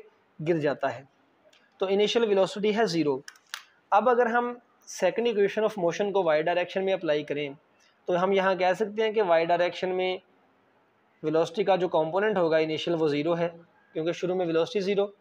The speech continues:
हमने इसको hold किया हुआ, छोड़ दें ये नीचे को गिरेगा।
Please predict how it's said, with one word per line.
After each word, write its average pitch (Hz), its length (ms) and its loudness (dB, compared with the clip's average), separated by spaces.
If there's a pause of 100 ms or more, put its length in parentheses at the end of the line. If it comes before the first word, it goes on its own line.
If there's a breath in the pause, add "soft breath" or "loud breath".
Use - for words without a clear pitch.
(220)
हमने 175 200 -2
इसको 180 220 -2
hold 175 260 2
किया 185 220 2
हुआ, 175 240 0 (440)
छोड़ 180 280 2
दें 214 140 0
ये - 680 -14
नीचे 160 260 -4
को 151 120 -2
गिरेगा। 135 380 -6